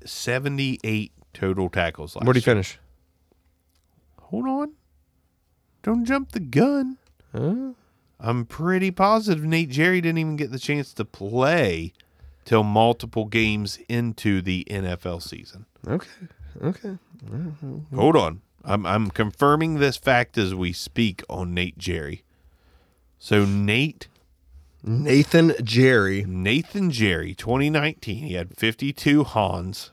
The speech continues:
Speaker 1: <laughs>
Speaker 2: I like it.
Speaker 1: Uh,
Speaker 2: We'll stick with
Speaker 1: yeah.
Speaker 2: that.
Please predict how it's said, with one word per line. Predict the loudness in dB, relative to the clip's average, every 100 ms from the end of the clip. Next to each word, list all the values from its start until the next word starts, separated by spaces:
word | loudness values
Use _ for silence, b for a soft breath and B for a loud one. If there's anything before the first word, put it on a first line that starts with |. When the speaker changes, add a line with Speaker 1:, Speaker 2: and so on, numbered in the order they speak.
| _
Speaker 1:
<laughs> | -6 -4
Speaker 2:
I | 0 -2 -2 -4 0 0 2 4 4
like | 4 4
it. | 4 0
Speaker 1:
Uh, | -2 2 4 4 4 4 2
Speaker 2:
We'll | 4
stick | 4 4
with | 6
Speaker 1:
yeah. | 6
Speaker 2:
that. | 4